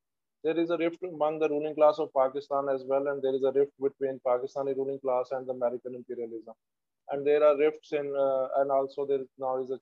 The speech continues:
China factor also there, which was not there in the past. And, uh, Chinese ruling class, China is a capitalist country, and the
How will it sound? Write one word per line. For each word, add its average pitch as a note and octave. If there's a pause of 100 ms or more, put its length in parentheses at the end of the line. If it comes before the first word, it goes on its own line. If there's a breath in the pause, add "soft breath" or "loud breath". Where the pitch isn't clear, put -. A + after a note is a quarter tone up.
(120)
China C3 (540)
factor C3
also A#2+ (100)
there, B2+
which B2+
was B2
not B2
there A#2+
in A#2+
the A2 (100)
past. G#2+ (580)
And, A#2+
uh, A#2+
Chinese C3
ruling C3
class, B2+ (140)
China C#3+
is D3
a D3+
capitalist D3
country, C3
and B2+
the B2